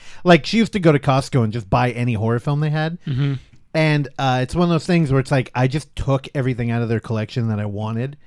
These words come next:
Speaker 2: Yeah.
Speaker 1: Uh, and, uh, this is one of those movies. I've had it forever. I don't, I'm looking through it on I M D B. I've never watched it.
Speaker 2: Oh, wow.
Speaker 1: Uh, I think you sold me, though. I think we're gonna need to watch it.
Speaker 2: Yeah,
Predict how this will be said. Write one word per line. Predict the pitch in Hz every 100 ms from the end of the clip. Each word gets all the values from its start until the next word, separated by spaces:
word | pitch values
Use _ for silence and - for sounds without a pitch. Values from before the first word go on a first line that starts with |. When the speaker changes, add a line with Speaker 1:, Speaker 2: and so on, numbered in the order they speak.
| - _
Speaker 2:
Yeah. | 147 131 123
Speaker 1:
Uh, | 127 117
and, | 113 110
uh, | 101 95 - - - -
this | 175 196
is | 247
one | 233
of | 220
those | 202
movies. | 226 269 143 - -
I've | 175
had | 139 180 240
it | -
forever. | - - 156 175 156 180 117 101 - - - - - -
I | 165
don't, | 226 -
I'm | 160 147
looking | 190 - 180 156
through | 175
it | 180
on | 151
I | 151
M | 151
D | 135
B. | 131 143 -
I've | 135 113
never | 117 107 95
watched | 95 90 - 104
it. | 98 -
Speaker 2:
Oh, | 180
wow. | 156 165 - - - -
Speaker 1:
Uh, | 120
I | 117
think | 110 160 135
you |
sold | 135 - 139 127
me, | 110
though. | 98 95
I | 95
think | 120
we're | 113
gonna | 113 107
need | 104 101
to |
watch | 98 95 -
it. | 101 98 - -
Speaker 2:
Yeah, | 160 170